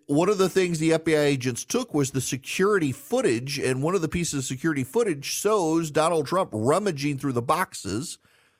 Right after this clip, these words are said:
that the F B I would be inspecting, which suggests he knew there might be a problem.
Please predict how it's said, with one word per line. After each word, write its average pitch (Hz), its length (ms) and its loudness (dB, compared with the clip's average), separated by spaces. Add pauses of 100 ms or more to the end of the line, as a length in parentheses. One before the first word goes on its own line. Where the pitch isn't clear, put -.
(140)
that 139 160 2
the 143 180 2
F 185 160 2
B 165 100 0
I 165 200 4
would 165 180 2
be 180 120 -2
inspecting, 160 720 -2 (3250)
which 110 260 -8
suggests 117 500 -2
he 120 140 -6
knew 104 340 -2
there 101 140 -2
might 90 240 -4
be 85 100 -10
a 104 40 -8
problem. 82 460 -8